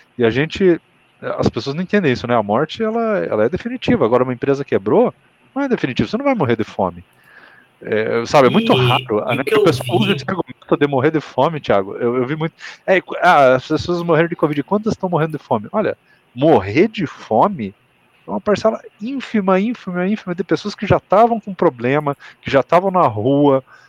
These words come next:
Speaker 1: talvez já tavam com alguma vulnerabilidade, mas ninguém morre de fome de uma hora pra outra. Principalmente se você fizesse direitinho. Se tivesse feito direitinho o lockdown, todo mundo colaborado, aí teria sido muito menos. Então você vê que o, o liberalismo,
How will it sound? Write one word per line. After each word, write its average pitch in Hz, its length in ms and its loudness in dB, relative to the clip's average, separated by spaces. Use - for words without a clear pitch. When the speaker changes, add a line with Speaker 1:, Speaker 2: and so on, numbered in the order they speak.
Speaker 1:
talvez 131 280 2
já 151 100 2
tavam 175 240 4
com 175 100 -4
alguma 175 580 2
vulnerabilidade, 160 840 -2
mas 147 220 -8
ninguém 175 480 -8
morre 139 480 -4
de 117 100 -10
fome 113 460 -2
de 101 80 -10
uma 104 100 -2
hora 113 120 0
pra 104 180 -2
outra. 107 320 0
Principalmente 220 400 0
se - 60 -4
você 220 340 0
fizesse 156 420 2
direitinho. 190 640 2
Se - 160 -4
tivesse 190 380 0
feito 151 340 -4
direitinho 120 840 -4
o - 80 -6
lockdown, 113 560 2
todo 110 200 -12
mundo 110 160 -12
colaborado, 110 680 -2
aí 139 140 2
teria 190 240 2
sido 165 220 -6
muito 151 200 -8
menos. 170 380 -2
Então 160 220 -4
você 190 200 -2
vê 147 140 0
que 190 140 0
o, 131 240 4
o 131 100 -4
liberalismo, 127 720 0